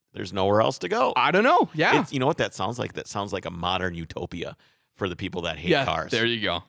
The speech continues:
Speaker 2: Well, and it is kinda interesting thinking about that, looking back at where it all started, because in residential neighborhoods then,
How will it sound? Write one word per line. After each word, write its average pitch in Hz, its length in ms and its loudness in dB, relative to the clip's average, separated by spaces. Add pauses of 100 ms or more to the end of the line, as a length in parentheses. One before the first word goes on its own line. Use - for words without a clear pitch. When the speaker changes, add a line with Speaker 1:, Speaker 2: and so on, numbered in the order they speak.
(260)
Speaker 2:
Well, 143 440 4
and 139 400 -2
it 151 160 -4
is 156 120 -4
kinda 156 220 -4
interesting 139 380 -6
thinking 101 260 -6
about 101 220 -6
that, 101 260 -2
looking 127 380 -6
back 110 240 -2
at 95 60 -10
where 110 120 -6
it 95 60 -6
all 87 80 -8
started, 190 400 -6
because 135 240 -6
in 123 120 -4
residential 123 600 -4
neighborhoods 98 520 -8
then, 85 340 -10